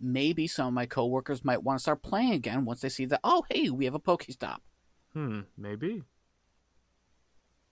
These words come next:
Speaker 1: So, we'll see what happens there. Uh, but yeah, so, uh, what's new in the world of Pokemon with you?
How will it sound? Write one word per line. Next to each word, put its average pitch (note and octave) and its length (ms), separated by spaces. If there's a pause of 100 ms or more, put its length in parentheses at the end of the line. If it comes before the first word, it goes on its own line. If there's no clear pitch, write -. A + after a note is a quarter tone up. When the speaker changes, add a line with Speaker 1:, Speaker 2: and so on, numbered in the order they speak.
(340)
Speaker 1:
So, - 260 (160)
we'll A3 100
see A3+ 140
what F#3 100
happens A2 380
there. - 240 (1800)
Uh, A#2 500
but A#3 80
yeah, G#4+ 280 (120)
so, F#3 320
uh, F#3 200
what's G3+ 260
new A#3 80
in G#3+ 40
the G#3+ 60
world G3+ 160
of G3+ 60
Pokemon G#3+ 340
with G#3+ 140
you? A3 160